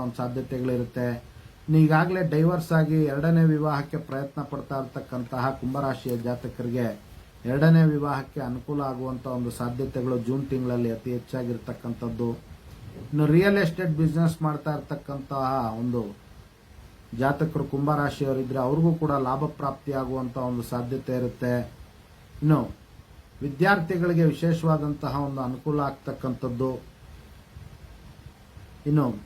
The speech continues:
ಸಂತಾನದ ಒಂದು ವಿಚಾರಗಳಲ್ಲಿ ದತ್ತು ಸ್ವೀಕಾರ ಮಾಡಬೇಕು ಅಂತ ಮನಸ್ಸನ್ನ ಮಾಡಿರ್ತಕ್ಕಂತಹ ಕುಂಭರಾಶಿಯ ಜಾತಕರಿಗೂ ಕೂಡ ದತ್ತು ಸ್ವೀಕಾರಕ್ಕೆ ಅನುಕೂಲ ಆಗುವಂಥ ಒಂದು ಸಾಧ್ಯತೆಗಳು ಕೂಡ ಜೂನ್ ತಿಂಗಳಲ್ಲಿ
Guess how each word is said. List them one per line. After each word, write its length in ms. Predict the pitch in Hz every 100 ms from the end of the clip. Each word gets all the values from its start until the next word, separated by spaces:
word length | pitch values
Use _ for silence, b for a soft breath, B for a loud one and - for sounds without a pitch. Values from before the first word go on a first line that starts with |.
| - - - - - - - - -
ಸಂತಾನದ 560 | 147 160 185 185 180 170
ಒಂದು 140 | 165 156 147
ವಿಚಾರಗಳಲ್ಲಿ 680 | 160 156 156 151 147 143 147 123
ದತ್ತು 240 | - 170 160
ಸ್ವೀಕಾರ 380 | 160 156 156 147 139
ಮಾಡಬೇಕು 480 | 135 131 127 - 131 113 - - - - - - - - 135
ಅಂತ 140 | 135 131 110
ಮನಸ್ಸನ್ನ 440 | 131 139 - 151 147 139
ಮಾಡಿರ್ತಕ್ಕಂತಹ 840 | 135 135 120 135 - 131 120 131 131 131
ಕುಂಭರಾಶಿಯ 560 | 131 139 139 127 139 123 120
ಜಾತಕರಿಗೂ 600 | 123 123 117 131 123 120 -
ಕೂಡ 140 | 139 120 107 - - - -
ದತ್ತು 260 | 135 - 170 165
ಸ್ವೀಕಾರಕ್ಕೆ 640 | 156 156 147 139 139 - 123
ಅನುಕೂಲ 320 | 123 120 151 135
ಆಗುವಂಥ 360 | 127 127 127 120 127
ಒಂದು 140 | 123 113
ಸಾಧ್ಯತೆಗಳು 580 | 117 117 131 - 127 127 -
ಕೂಡ 120 | 147 143 117 - - - - - - - - -
ಜೂನ್ 220 | 135 156 156
ತಿಂಗಳಲ್ಲಿ 400 | 135 135 131